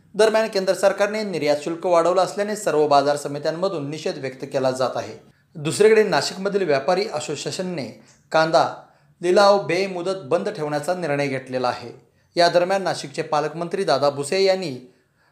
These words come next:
"परवडत नसेल तर खाऊ नका" असं अजब विधान त्यांनी केलं आहे. ज्याला कांदा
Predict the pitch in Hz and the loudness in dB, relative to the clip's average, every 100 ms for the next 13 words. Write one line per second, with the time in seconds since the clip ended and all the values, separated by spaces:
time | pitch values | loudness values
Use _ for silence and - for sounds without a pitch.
0 | _ - 165 180 196 214 214 180 160 156 | _ 0 4 4 6 2 0 -6 -2 0
1 | 202 196 202 196 190 - 165 214 165 160 | 4 6 4 2 0 2 2 2 2 6
2 | 156 151 175 147 151 190 - 147 160 175 | 6 6 4 2 4 0 -2 0 2 2
3 | 175 160 151 151 135 131 120 107 107 - | 0 -4 -4 -4 -2 0 -2 -4 -14 -16
4 | _ _ - 165 160 151 151 156 170 127 | _ _ -6 2 2 2 -2 2 2 2